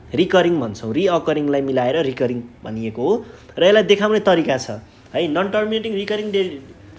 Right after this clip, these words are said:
अ, डेसिमल्सलाई चाहिँ हामीले कसरी पनि देखाउन सक्छौँ भन्दाखेरि, हाम्रो यहाँनिर एउटा symbol छ, जस्तो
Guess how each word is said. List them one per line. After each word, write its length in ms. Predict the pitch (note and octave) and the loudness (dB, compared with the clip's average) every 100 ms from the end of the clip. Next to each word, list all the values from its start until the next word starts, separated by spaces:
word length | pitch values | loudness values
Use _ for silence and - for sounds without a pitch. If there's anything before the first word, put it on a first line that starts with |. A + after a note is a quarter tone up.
| - A2+ | -20 -12
अ, 300 | A2+ A2+ A2+ E3 | -10 -8 -8 -8
डेसिमल्सलाई 580 | F3 G3 F3 - D3 | -8 -6 -8 -6 -8
चाहिँ 200 | C3 D3+ | -6 -10
हामीले 360 | G#2+ A2 G#3 A#3+ - - - | -10 -6 -6 -6 -12 -18 -10
कसरी 200 | F#3 A3 | -6 -6
पनि 140 | A3 A3 | -6 -6
देखाउन 260 | G3 F#3 | -6 -8
सक्छौँ 320 | F3 E3+ C#3+ | -10 -10 -10
भन्दाखेरि, 340 | B2+ A#2 A2+ D#3+ | -10 -10 -12 -12
हाम्रो 240 | A2+ B2+ | -10 -8
यहाँनिर 280 | C3+ A#2 C3 | -8 -8 -8
एउटा 160 | D3 D3+ | -6 -6
symbol 380 | F3 E3+ C#3 | -6 -4 -4
छ, 100 | A#2 G3 A3 - - - - - - | -2 -4 -6 -14 -20 -20 -20 -20 -12
जस्तो 560 | C3+ - G3+ G#3 - | -12 -6 -2 -2 -4